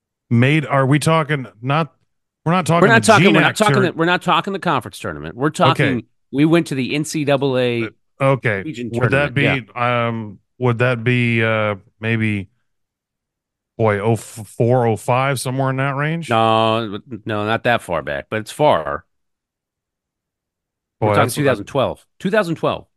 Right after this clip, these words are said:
Speaker 2: was the last time.
Speaker 1: Two thousand twelve?
Speaker 2: Over, over ten years. Over ten years, man. So it's, it's crazy to think that it's been that long with some of the
Speaker 1: Wow.
Speaker 2: talented teams that have come through. But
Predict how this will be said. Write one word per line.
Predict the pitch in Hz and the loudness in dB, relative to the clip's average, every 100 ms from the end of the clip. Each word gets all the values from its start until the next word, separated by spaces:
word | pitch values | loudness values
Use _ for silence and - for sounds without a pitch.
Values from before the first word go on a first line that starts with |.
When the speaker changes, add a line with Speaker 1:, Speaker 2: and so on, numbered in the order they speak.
| _ _ _ _ | _ _ _ _
Speaker 2:
was | 117 | -8
the | 117 | -4
last | 117 - | -4 -4
time. | 101 | -6
Speaker 1:
Two | - 160 | 0 2
thousand | 190 190 143 - | 4 2 0 -4
twelve? | - 131 180 | 2 4 4
Speaker 2:
Over, | 214 185 - | 2 -2 -6
over | 160 160 | -4 -2
ten | 151 185 180 | -4 -2 -2
years. | 110 - _ _ _ _ _ _ _ _ _ _ _ _ _ | -4 -8 _ _ _ _ _ _ _ _ _ _ _ _ _
Over | 139 131 | -14 -12
ten | 135 165 | -8 -4
years, | 151 101 | -4 -4
man. | 92 95 107 _ - | -6 -6 -6 _ -8
So | 151 127 131 | 0 0 2
it's, | 143 - - _ _ _ - | -2 -8 -16 _ _ _ -4
it's | 139 - | -4 -2
crazy | 190 208 175 120 | 0 2 2 -2
to | 104 | -2
think | 151 156 | -4 -2
that | 123 | -4
it's | 98 | -4
been | 139 123 | -6 -2
that | 135 | -2
long | 131 131 90 82 | 0 -2 -2 -6
with | 113 110 | -12 -10
some | 95 101 120 | -4 -2 0
of | |
the | 101 | -2
Speaker 1:
Wow. | |
Speaker 2:
talented | 135 139 120 98 | -4 -6 -8 -10
teams | 135 120 | -8 -6
that | 110 | -8
have | 92 | -8
come | 127 123 | -8 -8
through. | - 123 95 _ _ _ _ _ _ | -4 -4 -4 _ _ _ _ _ _
But | - 113 101 95 | -4 0 2 0